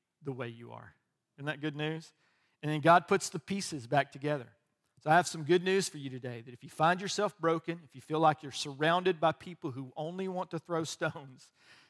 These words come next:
Jesus meets you here in this place, and he brings hope, and hope is here. But you have a choice to make, and it determines the future that you're gonna live into.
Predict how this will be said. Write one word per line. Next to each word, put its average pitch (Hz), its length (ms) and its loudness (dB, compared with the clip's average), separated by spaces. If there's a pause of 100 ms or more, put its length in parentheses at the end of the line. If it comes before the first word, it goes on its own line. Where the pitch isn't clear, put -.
(120)
Jesus 170 640 -4 (100)
meets 151 340 -10
you 151 120 -10 (140)
here 135 360 -8
in 139 100 -12
this 139 160 -8
place, 120 480 -6
and 117 100 -18
he 113 60 -16
brings 143 540 -10 (320)
hope, 151 260 -8 (320)
and 127 120 -10
hope 131 240 -6
is 123 120 -12
here. 117 260 -14 (420)
But 147 140 -8
you 165 80 8
have 185 100 8
a 185 40 -2
choice 233 300 4
to 175 80 -10
make, 127 260 -6 (400)
and 143 120 -4
it 147 140 -8
determines 175 420 -2
the 143 100 -4
future 180 400 -6
that 147 140 -8
you're 147 100 -8
gonna 143 200 -6
live 147 220 0
into. 143 400 -8